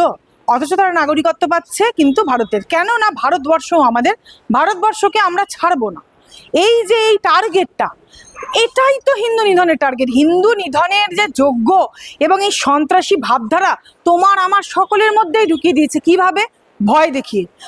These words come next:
তুমি এটা বলবে, তুমি সার্বভৌমত্বের কথা বলবে, পারবে না। তুমি ধর্মনিরপেক্ষতা মানে তুমি তোমার ধর্মকে ন্যাক্কারজনকভাবে তুমি দেখতে পাচ্ছ। আজকে মুর্শিদাবাদে দাঁড়িয়ে আমাদের একজন, আহ, মিডিয়ার, আহ, মানে বোন,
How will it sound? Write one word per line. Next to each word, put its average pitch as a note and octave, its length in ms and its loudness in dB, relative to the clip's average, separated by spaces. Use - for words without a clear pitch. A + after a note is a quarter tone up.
তুমি F#4+ 220 2
এটা G4+ 240 2
বলবে, F#4 360 0
তুমি F#4 360 0
সার্বভৌমত্বের D#4+ 1040 0
কথা D#4+ 240 0
বলবে, F4 420 0
পারবে E4 360 2
না। G3 160 -4
তুমি F#4 180 2
ধর্মনিরপেক্ষতা F#4 920 0
মানে F#4+ 200 -2
তুমি E4+ 160 -2
তোমার F4+ 220 0
ধর্মকে E4 580 0
ন্যাক্কারজনকভাবে F4 920 0
তুমি E4+ 160 0
দেখতে D#4 300 0
পাচ্ছ। F4+ 260 -2
আজকে D#4+ 220 0
মুর্শিদাবাদে E4 600 0
দাঁড়িয়ে C#4 400 -2
আমাদের D4+ 380 0
একজন, C#4+ 500 0
আহ, B3 360 2
মিডিয়ার, D#4 460 2
আহ, B3 420 2
মানে G#3+ 160 0
বোন, C4+ 380 0